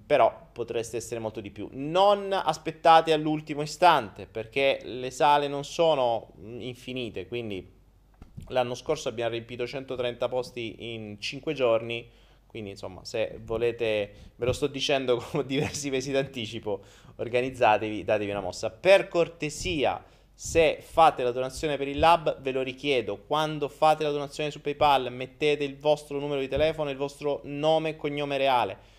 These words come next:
Ci sono persone che, eh, fanno magari due o tre donazioni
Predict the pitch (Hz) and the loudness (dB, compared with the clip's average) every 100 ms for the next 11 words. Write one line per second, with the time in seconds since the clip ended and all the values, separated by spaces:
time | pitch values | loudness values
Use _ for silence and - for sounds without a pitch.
0 | - - 123 139 135 139 - 160 139 107 | -20 -14 -4 -2 -2 -6 0 2 2 -4
1 | - 143 120 - - - _ - _ 87 | 0 2 2 -2 -20 -20 _ -20 _ -4
2 | 104 104 101 101 85 87 - 147 139 123 | 0 2 2 0 -8 -20 4 6 6 2
3 | 107 101 104 120 147 127 135 170 165 156 | -4 -4 -4 4 4 4 -2 -2 0 -2
4 | 147 143 - - 175 175 175 - | -2 -4 -6 0 2 2 -2 -8